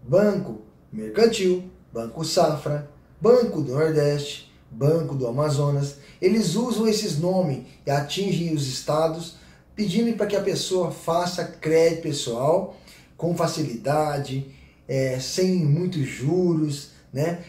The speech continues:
Eles criam página de Facebook falsas, eles criam página de Instagram, criam sites onde você pode observar milhares de comentários,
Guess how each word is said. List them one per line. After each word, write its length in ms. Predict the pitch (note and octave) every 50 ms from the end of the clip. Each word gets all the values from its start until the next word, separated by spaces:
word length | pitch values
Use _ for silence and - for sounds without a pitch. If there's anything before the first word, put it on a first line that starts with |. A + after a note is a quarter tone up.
| -
Eles 280 | - G#3 G#3+ G#3 - -
criam 280 | - F#3 F3 F#3 F#3 D#3+
página 600 | - - - - D#3 D#3 D#3+ E3 C#3+ C#3 C#3+ C3+
de 100 | - -
Facebook 580 | - C#3+ C#3 B2 - A#2 A#2+ C3 C3+ C3 - -
falsas, 680 | - - A#2 B2+ C3+ C#3 C#3 C3+ - C#3 C3 - - - - - - _ -
eles 300 | B2 B2+ B2+ C3+ C3+ -
criam 400 | - - C#3+ C#3 C#3 C#3 C#3 C#3
página 640 | C#3 - - B2+ C3 C3+ C#3 C#3 B2 A#2 A#2+ A#2+ A#2
de 160 | A2+ G#2 A2
Instagram, 580 | A2 G#2+ - - C3+ C#3 D3 D3 D3 D#3+ E3 E3+ - - - - - - -
criam 380 | - A#3 A#3+ A#3 A3+ A3+ G#3+ G3+
sites 840 | G3 - - G3 F3 E3+ E3 E3 D#3+ D#3+ - - - - - - - - - - - - - -
onde 400 | C3 C#3+ D#3 D#3 D#3 D3+ C3+ C#3
você 360 | C#3 C#3+ D3 C#3 - - D#3
pode 440 | C#3+ - - D3+ D3 D3+ D3+ C3+ D3+
observar 840 | D#3+ D#3+ D#3+ D3 - E3+ D#3+ C#3 G#2+ A#2 B2+ C3+ C#3+ D3 - - - - - - - - - - - -
milhares 1120 | G3+ A#3 B3 G#3+ F3+ F3 F3 F3 F3+ F3+ F3 D#3+ C#3+ C3 A#2+ - - - - - - - - - - -
de 120 | - B2 C3+
comentários, 1200 | - C#3+ C#3+ C#3 C3 A#2+ A2 - - C#3 C#3+ D#3 E3 E3 D#3 D3 C3 B2 A#2+ A#2 A#2 - - -